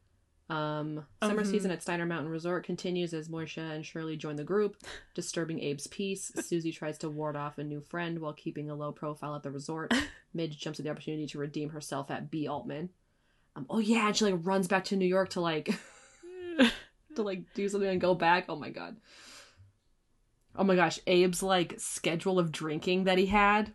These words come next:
Speaker 1: was <laughs>
Speaker 2: <laughs>
Speaker 1: Abe was so good that season. I, <laughs>
Speaker 2: Yeah.
Speaker 1: oh, I love that season.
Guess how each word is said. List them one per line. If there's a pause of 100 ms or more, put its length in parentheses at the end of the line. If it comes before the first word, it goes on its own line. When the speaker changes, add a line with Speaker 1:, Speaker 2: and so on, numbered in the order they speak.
Speaker 1:
was (200)
<laughs>
Speaker 2:
<laughs>
Speaker 1:
Abe (100)
was (320)
so
good
that
season. (260)
I, (240)
<laughs> (800)
Speaker 2:
Yeah.
Speaker 1:
oh,
I
love
that
season.